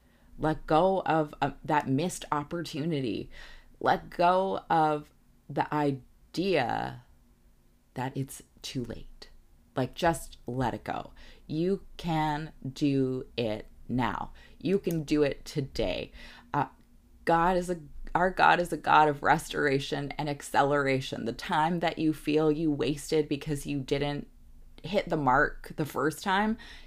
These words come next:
it wasn't wasted time. There was wisdom garnered there. And if you would just let go of the hurt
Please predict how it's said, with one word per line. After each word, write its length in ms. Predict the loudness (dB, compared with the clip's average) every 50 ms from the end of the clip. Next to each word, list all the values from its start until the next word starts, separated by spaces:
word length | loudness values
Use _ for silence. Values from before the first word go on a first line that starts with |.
| -20 -20 -20 -20 _ _ _ 4
it 180 | 4 6 6
wasn't 360 | 6 4 4 4 0 -2 0
wasted 400 | 2 2 2 2 0 -2 -6 -4
time. 380 | -4 -6 -4 -2 -2 -2 -2 0
There 160 | 2 2 4
was 200 | 4 4 2 2
wisdom 720 | 0 0 2 2 0 0 -2 -4 -2 -2 -2 -4 -6 -6 -4 -2
garnered 480 | 0 0 0 0 -2 -2 -4 -6 -4
there. 340 | -2 -2 -2 -2 -2 -4 -6 -8 -14 -20 -20 -14 -6 -2
And 180 | -2 0 0
if 200 | 0 0 -2 0
you 100 | -2 0
would 180 | 2 2 0 0
just 380 | 0 0 0 0 0 -2 -2
let 320 | -2 0 0 -2 -4 -6 -2
go 360 | 0 2 2 4 2 0 -2 -2
of 320 | -2 -2 -2 -2 -4 -4
the 200 | -4 -2 -2 -2
hurt 640 | -4 -8 -12 -6 -2 0 2 4 2 2 0 -4 -10